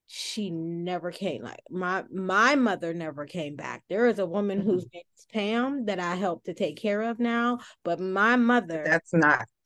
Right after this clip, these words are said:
Speaker 1: never came back.
Speaker 2: Mm-hmm. It's funny that you say that.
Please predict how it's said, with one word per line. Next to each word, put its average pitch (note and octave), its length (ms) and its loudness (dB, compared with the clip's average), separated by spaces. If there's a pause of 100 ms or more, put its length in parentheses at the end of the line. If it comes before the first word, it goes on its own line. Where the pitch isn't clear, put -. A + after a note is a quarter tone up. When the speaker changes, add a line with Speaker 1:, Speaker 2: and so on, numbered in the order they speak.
Speaker 1:
never - 120 -20 (180)
came E3+ 300 -4
back. - 240 -16 (760)
Speaker 2:
Mm-hmm. D3 380 -4 (440)
It's A#3+ 120 6
funny A3 320 8
that F#3 240 4
you F3 80 4
say E3+ 380 6
that. E3 540 -2